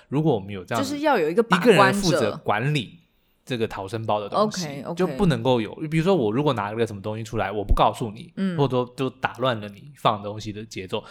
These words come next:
Speaker 2: 嗯。
Speaker 1: 在危机的时候，你就会找不到你需要的东西。
Speaker 2: 哦，的确是，的确是。
Speaker 1: 对不对？
Speaker 2: 那，那我们两个之间应该还是由我来管理会比较好了。
Speaker 1: 但是如果一人一个，那就是各自负责，对不对？
Speaker 2: 也是没错，
Speaker 1: 嗯。
Speaker 2: 也是没错。其实我，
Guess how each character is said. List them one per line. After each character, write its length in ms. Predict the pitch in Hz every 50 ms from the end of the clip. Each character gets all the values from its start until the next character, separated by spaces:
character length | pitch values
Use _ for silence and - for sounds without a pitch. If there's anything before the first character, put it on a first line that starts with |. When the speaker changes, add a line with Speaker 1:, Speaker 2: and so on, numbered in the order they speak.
| - -
Speaker 2:
嗯。 140 | 202 190 175
Speaker 1:
在 100 | 214 202
危 240 | 156 127 120 120
机 140 | 120 117 127
的 100 | 120 120
时 140 | 113 113 110
候， 120 | 107 113 104
你 100 | 104 98
就 120 | 98 139
会 80 | 135 147
找 200 | - - 90 90
不 80 | -
到 100 | 110 110
你 100 | 104 -
需 140 | 113 - -
要 100 | - -
的 60 | 120
东 140 | - - -
西。 40 | 175
Speaker 2:
哦， 40 | 202 185 - 196
的 40 | 208
确 280 | 220 - 269 262 240
是， 200 | 226 - - 220
的 160 | 190 - 160 160
确 240 | 160 - 196 180
是。 480 | 175 170 - - 165 151 131 - - 165 - _ _ _ _ _ -
Speaker 1:
对 80 | 120
不 60 | 117 -
对？ 140 | 285 -
Speaker 2:
那， 120 | - 294 302
那 20 |
我 120 | 254 196 156
们 100 | 151 156
两 180 | 165 147 131
个 80 | 139 147
之 200 | 143 - 180 185
间 180 | 180 180 175
应 100 | 175 185
该 140 | 190 185 180
还 160 | 180 165 127
是 160 | 143 - 170 170
由 140 | 147 127
我 160 | 131 135 127 -
来 120 | 135 131
管 240 | 131 - - - 254
理 120 | 254 -
会 120 | 147 151 117
比 80 | -
较 140 | - - -
好 160 | - - - -
了。 100 | - -
Speaker 1:
但 160 | - 180 196 214
是 60 | 202
如 100 | 170 170
果 100 | 165 156 160
一 80 | 185
人 180 | 165 131 110 98
一 80 | 104
个， 160 | 104 - 117 107
那 140 | 107 110
就 120 | 107 113 113
是 120 | 113 117
各 180 | 110 110 120 107
自 140 | 98 104 101
负 180 | - 117 107
责， 140 | - - -
对 380 | - - - - _ _ _ -
不 40 |
对？ 60 | 185 190
Speaker 2:
也 100 | 175 165
是 260 | - - - 285 285
没 240 | 262 214 175 156 151
错， 240 | 151 - - 214 190
Speaker 1:
嗯。 260 | 160 117 90 - - 165
Speaker 2:
也 120 | 175 156
是 120 | 160 - 214
没 200 | 202 175 135 135
错。 160 | - - 165
其 160 | 160 240 277
实 100 | 302 339
我， 180 | 311 247 180